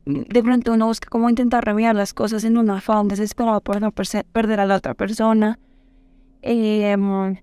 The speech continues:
y entonces sí, fue como muy, muy dramático para mí, muy drástico. Como que estuvimos casi seis meses separadas,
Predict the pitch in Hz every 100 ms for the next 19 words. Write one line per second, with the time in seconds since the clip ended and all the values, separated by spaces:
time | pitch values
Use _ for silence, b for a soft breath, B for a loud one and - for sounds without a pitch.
0 | _ - - _ _ _ _ _ _ _
1 | _ 226 226 - 220 220 202 190 - 208
2 | 220 - 214 208 208 214 - 220 202 -
3 | 214 208 190 196 196 190 - 214 202 208
4 | 214 220 247 - 208 208 185 - 214 214
5 | 220 - 202 - _ - 226 220 233 -
6 | - _ - - 262 240 220 - 233 214
7 | 214 - - 220 208 214 214 214 214 202
8 | 208 220 226 208 220 311